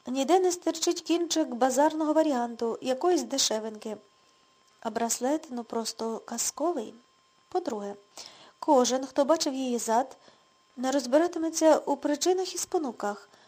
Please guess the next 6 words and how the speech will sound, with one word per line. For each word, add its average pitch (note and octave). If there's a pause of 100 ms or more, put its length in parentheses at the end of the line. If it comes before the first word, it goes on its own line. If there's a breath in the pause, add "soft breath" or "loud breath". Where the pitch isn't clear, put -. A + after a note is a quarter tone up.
(260 soft breath)
а A3
визнає B3
наслідок. G#3+ (840)
Валентина A#3+
справді A#3
крута, B3+